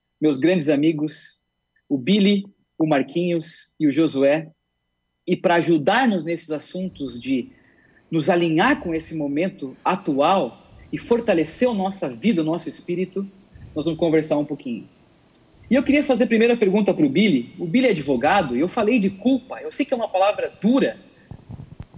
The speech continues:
mas nós temos que ser essa geração inculpável.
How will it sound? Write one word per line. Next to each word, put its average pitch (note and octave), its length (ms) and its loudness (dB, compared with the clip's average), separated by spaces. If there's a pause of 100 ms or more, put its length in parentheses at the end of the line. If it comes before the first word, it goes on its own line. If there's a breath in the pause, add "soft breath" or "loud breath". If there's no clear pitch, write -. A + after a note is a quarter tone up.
(180)
mas G3+ 200 2
nós A#3 300 -2
temos C#4+ 340 2
que A#3+ 120 -2
ser C4 100 0
essa B3 160 0
geração B3 340 2
inculpável. C4+ 760 0